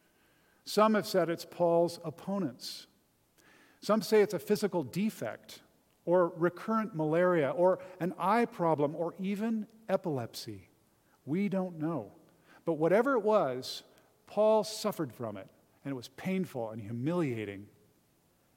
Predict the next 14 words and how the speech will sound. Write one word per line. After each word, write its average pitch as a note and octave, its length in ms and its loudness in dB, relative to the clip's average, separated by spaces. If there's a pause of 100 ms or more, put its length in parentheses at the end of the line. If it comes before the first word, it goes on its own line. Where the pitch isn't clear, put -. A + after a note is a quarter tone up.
(1160)
We B3+ 100 2
could C#4 100 2
talk C#4 260 6
about F#3+ 240 4
Paul's E3 320 2
thorn D3 200 0
in C3 100 0
the B2+ 60 -2
flesh, F3 380 0
and E3+ 140 0
that A#3+ 280 4
would C4 120 -2
be C4 160 4
interesting, G3 760 -4